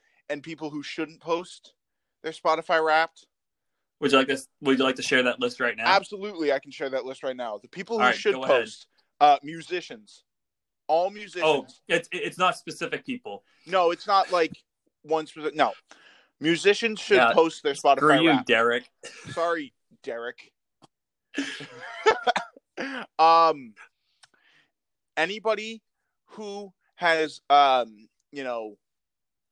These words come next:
Speaker 1: great musical influence, like, uh, managers, producers, people who are involved with music that don't play
Speaker 2: Dojo
Speaker 1: the
Speaker 2: Cat?
Speaker 1: instruments. Hmm?
Speaker 2: Dojo Cat?
Speaker 1: Dude,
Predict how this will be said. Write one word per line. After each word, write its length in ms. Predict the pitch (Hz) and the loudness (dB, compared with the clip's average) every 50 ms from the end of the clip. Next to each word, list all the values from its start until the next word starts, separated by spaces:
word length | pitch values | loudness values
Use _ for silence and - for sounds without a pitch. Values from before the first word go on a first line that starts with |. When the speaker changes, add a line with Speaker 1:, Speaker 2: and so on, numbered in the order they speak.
| _ _ _ _ _ _ _ _ _ _ _ _ _ | _ _ _ _ _ _ _ _ _ _ _ _ _
Speaker 1:
great 360 | - 131 131 160 170 180 185 - | -20 -8 -6 -6 -6 -6 -8 -12
musical 540 | - 139 147 160 175 160 - - 160 135 - - | -16 -16 -14 -14 -14 -14 -12 -8 -8 -8 -6 -6
influence, 640 | 139 143 147 - - 190 202 214 247 240 - - - _ _ _ _ | -8 -8 -8 -8 -10 -10 -8 -8 -10 -12 -14 -20 -20 _ _ _ _
like, 240 | - 143 139 135 - _ _ _ _ _ _ _ _ _ _ | -2 -2 -2 -2 -4 _ _ _ _ _ _ _ _ _ _
uh, 280 | 131 131 127 120 117 113 110 | 0 0 0 0 -2 -4 -8
managers, 800 | 110 123 151 165 170 175 170 151 - 180 170 170 170 165 - _ | -8 -6 -4 -4 -4 -6 -8 -12 -10 -8 -6 -6 -6 -8 -10 _
producers, 680 | _ - 147 135 - 170 180 - - 175 170 165 - _ - | _ -20 -18 -16 -16 -16 -16 -12 -10 -10 -10 -10 -12 _ -18
people 280 | 175 175 - 208 202 185 | -18 -14 -12 -10 -8 -4
who 100 | 180 160 | -4 -4
are 60 | 139 | -4
involved 500 | 123 123 _ - 127 131 139 143 139 135 | -6 -8 _ 2 4 4 4 4 2 -4
with 100 | 139 - _ | -14 -20 _
music 420 | 120 123 127 131 - 160 156 160 - _ _ _ _ _ _ _ _ _ _ _ _ | _ -18 -16 -10 -6 -6 -6 -6 -6 _ _ _ _ _ _ _ _ _ _ _ _
that 200 | - 135 123 - | -2 -2 -2 -2
don't 160 | 143 143 131 | -4 -4 0
play 160 | 127 131 131 135 | 2 4 4 4
Speaker 2:
Dojo 220 | 143 156 156 151 | 4 2 0 0
Speaker 1:
the 40 | 135 | -2
Speaker 2:
Cat? 260 | 175 175 170 175 175 | -2 0 2 2 0
Speaker 1:
instruments. 200 | 185 - - - _ _ _ _ _ _ _ _ _ _ _ _ _ | -2 -6 -16 -20 _ _ _ _ _ _ _ _ _ _ _ _ _
Hmm? 140 | 170 175 220 302 - _ _ _ _ _ _ _ _ _ _ _ _ _ _ _ _ _ _ | -12 -12 -12 -12 -16 _ _ _ _ _ _ _ _ _ _ _ _ _ _ _ _ _ _
Speaker 2:
Dojo 400 | - 120 127 139 139 165 160 160 - | -10 -10 -8 -8 -6 -6 -6 -6 -4
Cat? 340 | 180 175 175 175 170 - - _ _ _ _ _ _ _ | -2 -2 0 0 -2 -4 -8 _ _ _ _ _ _ _
Speaker 1:
Dude, 340 | 170 214 226 214 185 151 | -4 -2 0 2 0 0